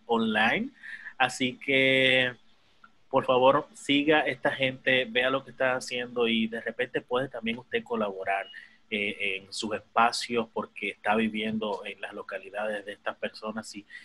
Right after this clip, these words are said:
y de estas amigas nuestras y puede impulsar muchísimo. Alguien pregunta que cómo se quedará esto colgado online. Creo que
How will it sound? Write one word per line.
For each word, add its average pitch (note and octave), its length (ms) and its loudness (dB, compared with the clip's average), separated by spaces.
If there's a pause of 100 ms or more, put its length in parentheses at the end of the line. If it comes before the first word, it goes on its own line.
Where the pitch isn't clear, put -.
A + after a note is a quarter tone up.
(160)
y G#2+ 160 -2
de G2 160 -8 (240)
estas - 300 -6
amigas G#2+ 400 -6
nuestras A#2+ 560 -2
y A#2 100 -2
puede A#2 380 0
impulsar G#2+ 580 -8
muchísimo. - 500 -10
Alguien D3 260 -2
pregunta D3 500 -2
que A#2 160 -6
cómo D3 480 0
se C#3 180 -6
quedará B2 300 -2
esto C3+ 320 -6
colgado A#2 480 -2
online. A#2+ 560 -4
Creo C#3+ 260 -2
que C#3 280 0